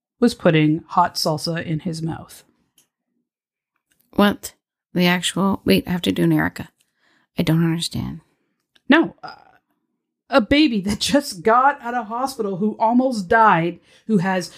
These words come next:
Speaker 1: severe abdominal problems and had to have surgery and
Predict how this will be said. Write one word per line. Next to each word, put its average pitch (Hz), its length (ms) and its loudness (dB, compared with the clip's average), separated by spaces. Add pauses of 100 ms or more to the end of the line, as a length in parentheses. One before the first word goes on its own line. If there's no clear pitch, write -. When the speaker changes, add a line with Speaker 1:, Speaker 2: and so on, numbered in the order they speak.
Speaker 1:
severe 175 1120 2
abdominal 214 640 2
problems 175 720 -4
and 170 380 -2
had 196 200 -2
to 185 60 -4
have 190 220 -6
surgery 196 580 2
and 156 140 4